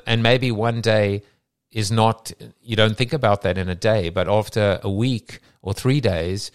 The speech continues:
you typically send a message, "Hey, everything okay? I haven't seen you around for a while." Those are the kinds of, um,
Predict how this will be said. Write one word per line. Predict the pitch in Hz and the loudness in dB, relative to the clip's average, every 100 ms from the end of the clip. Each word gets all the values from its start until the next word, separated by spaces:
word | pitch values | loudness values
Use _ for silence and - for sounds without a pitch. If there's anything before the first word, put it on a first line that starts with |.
| _ _ | _ _
you | - 110 113 117 117 | -4 0 2 2 0
typically | - 131 123 127 123 | -2 -2 -2 -2 -4
send | - 117 | 0 0
a | 127 | 2
message, | 156 190 - 80 - | 0 0 -2 -6 0
"Hey, | 151 147 | 2 4
everything | 104 107 123 123 | 2 0 -2 -2
okay? | 120 113 156 170 | -2 0 0 2
I | 90 | 2
haven't | 110 117 | 0 -2
seen | - 131 | -2 -2
you | 123 123 | 0 0
around | 120 123 143 110 95 | 2 2 0 -2 -6
for | - 98 | -4 -2
a | 90 | -2
while." | 90 90 73 87 120 _ _ _ _ | -2 -4 -8 -10 -14 _ _ _ _
Those | 120 143 156 | 4 6 4
are | 151 | 2
the | 117 | 0
kinds | - 135 113 117 117 | -4 -2 0 0 0
of, | 113 101 101 - - _ _ _ - | 2 2 2 -6 -18 _ _ _ -2
um, | 107 98 95 92 | 2 2 0 -6